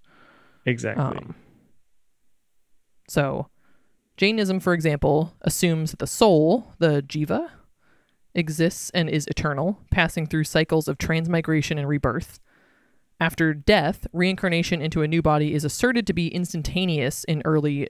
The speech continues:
Speaker 2: Jaina texts. Depending on the accumulated karma, again,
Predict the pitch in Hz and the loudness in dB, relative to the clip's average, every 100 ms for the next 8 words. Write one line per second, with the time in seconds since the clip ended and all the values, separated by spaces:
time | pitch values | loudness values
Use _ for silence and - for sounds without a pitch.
0 | - 156 143 131 - - - - - _ | -6 -4 -4 -4 -2 -4 -6 -16 -16 _
1 | _ _ _ _ _ _ _ _ - 196 | _ _ _ _ _ _ _ _ 0 0
2 | 190 190 180 165 - - 180 170 160 156 | 2 0 0 0 -2 -2 0 2 0 -2
3 | - 143 131 175 - - - 160 131 156 | -2 -2 0 -2 -4 -14 -10 -8 -6 -6